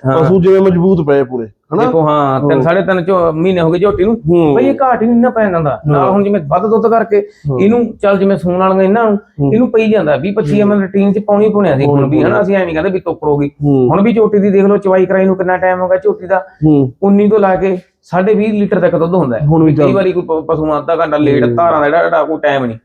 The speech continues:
Speaker 2: ਹੂੰ।
Speaker 1: ਛੇ ਵਜੇ ਚੋਲੀ ਛੇ ਵਜੇ, ਐ ਨਹੀਂ ਪਤਾ ਸਾਢੇ ਸੱਤ ਹੋ ਜਾਣ, ਅੱਠ ਦੇ ਨੂੰ ਚੋਈਏ।
Speaker 2: ਹੂੰ।
Speaker 1: ਐ ਲੋਟ ਨਾ ਵੀ ਇੰਨਾ ਦੁੱਧ ਹੁੰਦਾ, ਇਹਦੇ ਚ ਯਕੀਨਾਂ ਜਿਹੜਾ ਦੁੱਧ ਆ ਹੁਣ।
Speaker 2: ਜਿਹੜਾ ਚਵਾਉਂਦੇ ਆ ਆਪਾਂ।
Speaker 1: ਹਾਂ, ਜਿਹੜੇ ਰੋਜ਼ ਚੋਣੇ ਆ ਹੁਣ।
Speaker 2: ਹੂੰ।
Speaker 1: ਤੇ ਜੇ ਹੁਣ ਮੰਨ ਲਓ ਦੁਬਾਰੇ ਉਵੇਂ ਜੇਕਰ ਸਾਹਮਣੇ ਹੋਵੇ, ਹੁਣ ਫੇਰ ਭਾਂਦੀ ਇਹਦਾ ਬਾਈ ਤੇਈ ਲੀਟਰ ਦੁੱਧ ਕਿਵੇਂ ਮਰਜ਼ੀ
Speaker 2: ਚਲੋ
Speaker 1: ਤਲਾ ਲੈ।
Speaker 2: ਚਵਾ ਦੇ ਵੀ ਸਹੀ।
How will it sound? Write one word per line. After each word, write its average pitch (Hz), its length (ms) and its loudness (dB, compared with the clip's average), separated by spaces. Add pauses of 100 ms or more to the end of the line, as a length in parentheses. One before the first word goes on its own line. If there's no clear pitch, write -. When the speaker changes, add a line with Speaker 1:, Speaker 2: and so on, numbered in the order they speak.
(120)
Speaker 2:
ਹੂੰ। 135 100 0
Speaker 1:
ਛੇ 143 80 2
ਵਜੇ 147 320 2 (240)
ਚੋਲੀ 147 220 0
ਛੇ 135 180 -2
ਵਜੇ, 139 240 0
ਐ 143 120 0
ਨਹੀਂ 139 100 -2
ਪਤਾ 139 180 -2
ਸਾਢੇ 147 260 0
ਸੱਤ 139 180 -2
ਹੋ 127 100 -4
ਜਾਣ, 139 200 0
ਅੱਠ 120 80 -2 (120)
ਦੇ 117 80 -2
ਨੂੰ 131 120 2
ਚੋਈਏ। 139 220 2
Speaker 2:
ਹੂੰ। 120 540 2
Speaker 1:
ਐ 151 120 2
ਲੋਟ 170 160 2
ਨਾ 196 100 0
ਵੀ 190 160 2
ਇੰਨਾ 170 180 0
ਦੁੱਧ 160 180 -2
ਹੁੰਦਾ, 123 260 0
ਇਹਦੇ 151 240 -2
ਚ 160 260 -8
ਯਕੀਨਾਂ 135 380 0
ਜਿਹੜਾ 135 180 2
ਦੁੱਧ 135 200 0
ਆ 156 60 2
ਹੁਣ। 151 80 0
Speaker 2:
ਜਿਹੜਾ 151 160 4
ਚਵਾਉਂਦੇ 151 420 0
ਆ 113 40 -2
ਆਪਾਂ। 131 220 -4
Speaker 1:
ਹਾਂ, 131 100 -2
ਜਿਹੜੇ 160 200 0
ਰੋਜ਼ 160 300 -2
ਚੋਣੇ 139 260 -2
ਆ 135 60 0
ਹੁਣ। 135 120 2
Speaker 2:
ਹੂੰ। 120 240 0
Speaker 1:
ਤੇ 110 80 0
ਜੇ 156 200 2
ਹੁਣ 185 160 2
ਮੰਨ 190 180 0
ਲਓ 190 120 2
ਦੁਬਾਰੇ 160 320 0
ਉਵੇਂ 175 240 0
ਜੇਕਰ 175 200 -2
ਸਾਹਮਣੇ 190 380 0
ਹੋਵੇ, 185 140 -2
ਹੁਣ 170 160 -2
ਫੇਰ 147 200 0
ਭਾਂਦੀ 165 260 -2
ਇਹਦਾ 170 160 0
ਬਾਈ 151 180 0
ਤੇਈ 151 140 -6
ਲੀਟਰ 151 200 -6
ਦੁੱਧ 156 220 -4
ਕਿਵੇਂ 165 160 -4
ਮਰਜ਼ੀ 143 260 -4
Speaker 2:
ਚਲੋ 139 100 2
Speaker 1:
ਤਲਾ 143 120 2
ਲੈ। 139 80 -2
Speaker 2:
ਚਵਾ 143 160 2
ਦੇ 131 120 2
ਵੀ 143 100 -2
ਸਹੀ। 143 240 -4